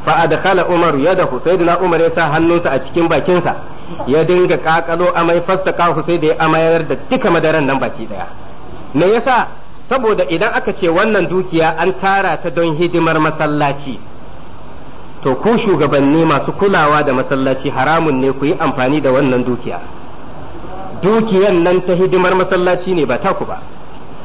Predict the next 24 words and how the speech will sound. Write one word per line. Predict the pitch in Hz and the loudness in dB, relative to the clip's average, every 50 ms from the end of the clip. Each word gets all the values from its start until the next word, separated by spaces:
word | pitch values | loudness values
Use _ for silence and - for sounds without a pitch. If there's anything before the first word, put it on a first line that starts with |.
| - - | -8 -4
Wannan | 139 139 190 240 269 269 254 233 | 0 2 2 2 4 2 2 2
mota | 208 208 214 220 214 220 196 143 113 - - | 2 2 2 2 2 0 -2 -2 -2 -2 -2
an | 202 233 254 247 - | 0 0 0 0 0
saye | 226 202 196 208 202 - | 2 2 4 4 2 2
ta | 185 160 | 0 -2
ne | 147 131 113 107 - - - - - - - - - - - - - - - - | -2 -2 -4 -6 -8 -10 -10 -10 -10 -10 -10 -10 -10 -10 -10 -10 -10 -10 -6 -2
saboda | 202 226 226 220 208 180 | 0 2 2 2 2 4
hidima | 170 160 202 202 190 208 214 196 175 151 - - - | 4 2 4 4 4 4 4 2 2 0 -4 -8 -4
na | - 175 202 | 0 0 2
masallaci, | 214 214 208 220 202 208 208 202 190 190 190 196 180 - - - - - - - - - - - | 2 2 2 0 0 2 2 0 0 -2 -4 -6 -8 -8 -8 -10 -10 -10 -10 -10 -10 -10 -10 -4
to, | - 208 202 | 0 0 0
kada | - - 262 269 262 - 185 | 2 2 0 2 0 0 -2
a | 185 - | -4 0
samu | 208 208 208 202 190 160 | 0 2 2 2 0 0
kai | - 202 196 190 | 2 0 0 0
shugaba | 196 185 160 143 143 151 165 165 | 0 -2 -2 0 2 2 2 2
motan | 175 180 175 - 151 | 2 0 0 0 0
nan | 143 147 147 | 0 0 0
ta | - 151 | 0 -2
kai | 147 - 160 156 | 0 0 2 2
ma | 156 160 | 2 0
cefane | 156 - 135 107 120 113 117 110 | 0 -2 -4 -4 -2 -2 -2 -2
gida. | 120 110 120 113 104 - - - - - - - - - - - - - - - - - - - | -2 -2 -2 -2 -2 -4 -10 -10 -10 -10 -10 -10 -10 -10 -10 -10 -10 -10 -10 -10 -8 -8 -2 0
In | 196 196 202 196 | 2 4 4 2